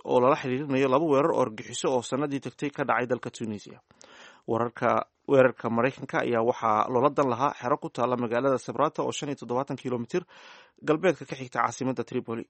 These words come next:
Dadka deegaanka ayaa sheegay in ilaa afartan qof lagu dilay weerarkan.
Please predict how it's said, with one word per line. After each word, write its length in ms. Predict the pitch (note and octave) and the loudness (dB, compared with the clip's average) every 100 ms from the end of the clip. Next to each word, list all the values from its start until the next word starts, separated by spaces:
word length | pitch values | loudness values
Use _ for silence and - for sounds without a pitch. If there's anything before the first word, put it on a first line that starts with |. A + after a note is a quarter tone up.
| - | -10
Dadka 320 | A#2+ - A#2 A#2+ | -10 -6 -6 -4
deegaanka 480 | A#2+ A#2+ B2 - D3+ | -2 0 0 0 -2
ayaa 160 | A#2+ A2 | -2 -4
sheegay 380 | - A#2+ C3 - | -6 -4 -4 -4
in 140 | D#3 - | -6 -4
ilaa 280 | C#3 D3 | -2 -2
afartan 320 | - D#3 - - | -2 -6 -8 -4
qof 200 | C3+ A#2+ | -4 -4
lagu 200 | A#2+ B2 | -6 -2
dilay 260 | A#2 A2+ - | 0 0 -2
weerarkan. 600 | C3 A2+ A2+ G2+ - A#2 | -8 -2 -2 -2 -8 -12